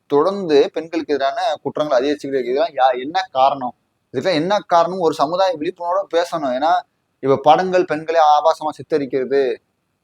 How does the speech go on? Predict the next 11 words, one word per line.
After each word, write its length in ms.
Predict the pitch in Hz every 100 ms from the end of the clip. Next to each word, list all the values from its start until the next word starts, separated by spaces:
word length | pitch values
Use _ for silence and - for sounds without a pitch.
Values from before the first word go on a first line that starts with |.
| 127
அஹ், 200 | 127 123
க-, 300 | 139 127 123
என்ன 140 | 127
காட்சி 300 | 131 170 180
பொருளை 220 | 160 160
பயன்படுத்த 360 | 139 139 135 131
அது 160 | 127 143
காரணமா? 680 | 135 127 120 117 120 123 _ _ _ -
இல்லை 280 | 143 165
போதைப் 380 | - 165 190 185
பொருள், 340 | 147 139 113